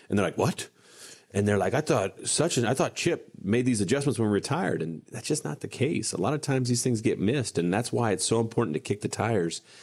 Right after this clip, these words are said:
It's your life savings. It's worth, you know, the time it takes to sit down, run a market flashlight, run a fee filter,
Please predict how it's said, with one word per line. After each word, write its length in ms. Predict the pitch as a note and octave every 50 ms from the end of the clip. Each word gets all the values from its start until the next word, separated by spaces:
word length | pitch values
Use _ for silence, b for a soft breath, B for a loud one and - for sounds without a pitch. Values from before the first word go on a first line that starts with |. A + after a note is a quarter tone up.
| B B B B
It's 180 | - G#2+ G#2 -
your 120 | C3 A#2+
life 300 | G#2 G2 F#2 G2 A2+ A2
savings. 440 | - - G#2+ G#2 G2 F2 E2 D#2+ E2
It's 160 | E2+ D#2+ -
worth, 460 | F#2+ F2 F2+ F#2+ G#2 G#2 G#2 - - - _ -
you 100 | F#2+ F2
know, 160 | F2 F2 F2+
the 140 | E2+ E2+ D#2+
time 320 | - - F2+ F#2 G2 G2
it 80 | E2+ -
takes 260 | - F#2 F#2 - -
to 80 | E2+
sit 260 | D#2+ - - G2 G2 -
down, 320 | E2 F2 F#2 F#2 F2+ E2+
run 140 | F2 F#2 F#2
a 60 | F#2
market 320 | F2+ F#2 F#2+ G2 D#2+ -
flashlight, 500 | - - E2+ E2+ E2+ - F#2+ F2 E2+ -
run 160 | C2 F2 F#2 F#2+
a 40 |
fee 200 | F#2 - F2 F2
filter, 400 | E2+ - F2+ E2+ E2+ E2+ F2 E2+